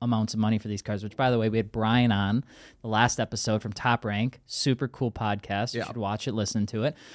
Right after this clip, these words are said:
Speaker 1: But, um, one of the number one things you should look for, specifically on the R thirty-threes, is checking, like, the top mounts for the suspension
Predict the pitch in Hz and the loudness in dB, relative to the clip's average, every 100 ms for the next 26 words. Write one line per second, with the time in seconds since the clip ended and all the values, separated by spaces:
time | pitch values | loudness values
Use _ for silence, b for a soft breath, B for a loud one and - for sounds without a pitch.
0 | b - 147 135 139 127 113 104 123 135 | b 4 4 6 6 6 6 2 2 6
1 | 165 156 143 156 170 165 156 160 143 135 | 10 10 10 10 10 8 8 4 2 2
2 | 127 156 - 113 107 127 - 151 151 135 | 4 4 4 0 0 0 4 4 4 4
3 | 123 117 117 113 113 110 127 123 110 113 | 6 6 4 2 -2 -2 0 0 0 -4
4 | - - 135 127 143 135 127 b b b | -6 -2 0 2 2 4 2 b b b
5 | 127 117 117 - - 135 - 123 104 - | 2 2 -2 0 4 4 4 0 0 -2
6 | - - 120 - 113 - 127 127 - 104 | -6 -2 0 0 -2 2 2 2 0 -6